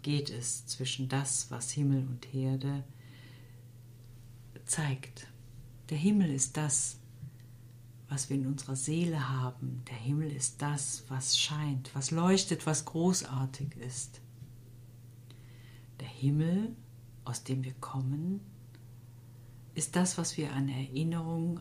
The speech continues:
an die schönste Zeit haben, die es im Prinzip gibt. Und doch haben wir uns entschlossen, diesen Himmel zu verlassen,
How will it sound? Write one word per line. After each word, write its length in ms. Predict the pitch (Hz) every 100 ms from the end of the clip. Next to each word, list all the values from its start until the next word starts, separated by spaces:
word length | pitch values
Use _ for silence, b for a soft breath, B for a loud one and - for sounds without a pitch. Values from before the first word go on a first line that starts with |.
| -
an 100 | 147
die 120 | 143
schönste 600 | - - 185 208 - -
Zeit 640 | - - 156 156 156 - 143
haben, 600 | 143 139 143 147 147 147
die 200 | 139 135
es 320 | 131 - - -
im 160 | 139 131
Prinzip 540 | - 139 - 143 -
gibt. 380 | - 135 - - - - - - - - - - - -
Und 180 | 131
doch 400 | 147 170 - - - -
haben 280 | 151 147 143
wir 100 | 139
uns 160 | 135
entschlossen, 640 | 131 131 - 139 131 - 156
diesen 260 | 147 143
Himmel 340 | 127 147 165 180
zu 140 | 151
verlassen, 760 | 131 131 131 131 - 175 202